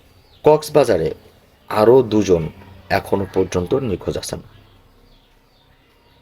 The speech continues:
বন্যা কবলিত জেলাগুলোতে মোবাইল ফোনের প্রায় একুশ দশমিক ছয় শতাংশ টাওয়ার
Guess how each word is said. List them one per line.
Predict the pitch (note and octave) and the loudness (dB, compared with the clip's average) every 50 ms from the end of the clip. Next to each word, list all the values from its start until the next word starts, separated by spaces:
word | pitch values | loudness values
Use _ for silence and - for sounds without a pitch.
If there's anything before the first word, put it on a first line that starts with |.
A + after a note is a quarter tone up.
| _ - G2 | _ -2 2
বন্যা | G#2 G#2 G2+ G2 F#2 | 2 2 2 2 2
কবলিত | - F#2+ F#2 G2 G2 F#2 G#2 | 2 2 2 2 2 0 0
জেলাগুলোতে | G2 F2 G2+ F#2+ G2+ G2+ G#2+ A2+ A2+ - - D3+ D#3+ - - - - _ - | 0 2 2 2 2 4 4 2 2 4 2 0 0 -2 -10 -20 -20 _ -2
মোবাইল | G#2+ A2+ A#2+ A#2+ B2+ C3+ C#3 C#3+ C#3 | 0 2 2 4 4 4 2 2 0
ফোনের | C#3 - - C#3 C#3 C#3 C#3+ D3 C#3+ | -2 -2 0 2 4 4 4 4 2
প্রায় | - - - A2+ A2+ A2 A2 A2 A#2+ B2+ - - - - - - - - - _ _ _ _ _ _ _ _ _ _ _ _ _ _ _ _ _ _ | 0 -2 0 0 2 2 2 0 0 -2 -4 -12 -20 -20 -20 -20 -20 -20 -20 _ _ _ _ _ _ _ _ _ _ _ _ _ _ _ _ _ _
একুশ | - C3 C#3 - - D#3+ D3+ C#3+ | 2 2 4 2 0 -4 0 0
দশমিক | - D3+ C#3+ - - D3+ D3+ D3+ D#3 D#3 - - - - _ _ _ _ _ | 0 0 0 0 -2 -2 0 0 -2 -2 -6 -14 -20 -20 _ _ _ _ _
ছয় | - - - - C3 C3 | -8 -4 0 2 2 2
শতাংশ | A#2+ - - - F#2+ F2+ E2+ - - - E2+ D#2 - - - - - - | 0 -2 -4 -2 -2 -2 -4 -4 -6 -6 -6 -6 -8 -14 -20 -20 -4 0
টাওয়ার | - G#2+ G2+ F#2 E2 E2 | 2 4 4 4 4 0